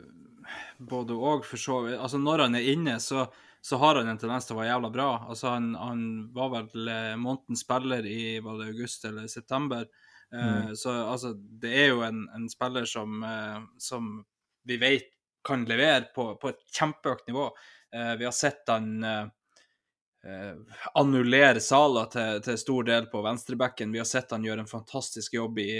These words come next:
Speaker 1: i, eh, på høyrebacken. Det er liksom, eh, det, det skulle liksom være tidenes backup da, i og med at han i tillegg kan spille midtstopper som han gjør for Japan.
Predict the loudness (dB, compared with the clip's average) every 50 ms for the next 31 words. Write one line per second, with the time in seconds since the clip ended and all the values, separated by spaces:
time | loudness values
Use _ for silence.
0 | -4 -4 -4 -4 -4 -4 -2 -2 0 0 -2 -2 -4 -6 -10 -12 -12 -12 -14 -16
1 | -20 _ _ _ -2 2 2 2 4 4 2 2 2 0 -4 -8 -8 -10 -14 -20
2 | -20 -18 -6 -2 0 2 2 2 0 0 0 0 0 -2 -8 _ _ _ _ _
3 | _ -12 -8 -8 -8 -8 -8 -12 -14 _ _ _ _ _ _ _ -10 -8 -8 -8
4 | -6 -2 2 2 2 4 4 6 8 10 10 10 10 8 4 2 -2 -2 2 4
5 | 6 6 6 4 0 -8 _ -8 -4 0 2 2 2 2 0 -2 -2 -2 0 0
6 | 0 0 -2 -6 -8 -6 -4 -2 0 2 2 2 0 0 0 -2 -2 -4 -4 -6
7 | -6 -6 -8 -6 -4 -2 0 0 2 2 0 0 -2 -6 -2 -2 0 0 0 -2
8 | -4 -4 -2 -2 -2 -2 -4 -8 -8 -6 -6 -4 -4 -4 -4 -4 -4 -4 -4 -8
9 | -6 -6 -8 -6 -6 -4 -4 -2 -4 -4 -6 -8 -12 -10 -4 -2 -2 -2 -2 -4
10 | -10 -14 -14